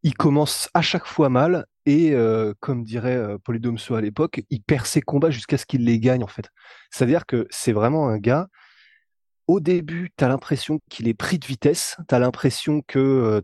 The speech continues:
techniquement, euh, Whittaker est bien au-dessus, t'as l'impression qu'il va, qu'il va galérer, qu'il va ramer, et petit à petit, en fait,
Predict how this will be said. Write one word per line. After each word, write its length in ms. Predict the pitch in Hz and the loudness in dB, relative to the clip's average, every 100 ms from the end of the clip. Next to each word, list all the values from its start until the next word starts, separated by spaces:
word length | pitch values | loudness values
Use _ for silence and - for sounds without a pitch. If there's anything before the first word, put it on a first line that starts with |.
| - | -2
techniquement, 840 | 156 - 135 127 - 143 143 127 | -4 -2 -6 -6 -6 -2 2 4
euh, 600 | 110 104 101 101 98 98 | 4 2 2 0 -2 -4
Whittaker 560 | 104 107 104 117 143 131 | -6 -8 -6 -2 2 2
est 100 | 110 | 2
bien 220 | 101 120 | 2 0
au-dessus, 480 | 107 - - 160 185 | 0 -6 -8 -6 -2
t'as 120 | 131 | 0
l'impression 500 | 120 - - 117 - | 0 -2 -2 -2 -4
qu'il 160 | 139 127 | -4 2
va, 240 | 110 104 | 4 4
qu'il 160 | 104 123 | 0 0
va 120 | 113 | 0
galérer, 520 | 117 113 117 113 120 | 2 2 2 4 2
qu'il 180 | 139 - | 0 -2
va 100 | 117 | -2
ramer, 420 | 104 117 110 185 - - - - _ _ _ 151 | 0 -2 0 -2 -4 -20 -20 -20 _ _ _ 2
et 480 | 143 139 135 135 - _ | 4 4 2 2 -4 _
petit 400 | - 233 - - | -4 -4 -4 -2
à 120 | 160 139 | -2 -2
petit, 360 | - - 202 | -12 -12 -8
en 100 | 165 | -8
fait, 360 | - 165 - | -6 -6 -6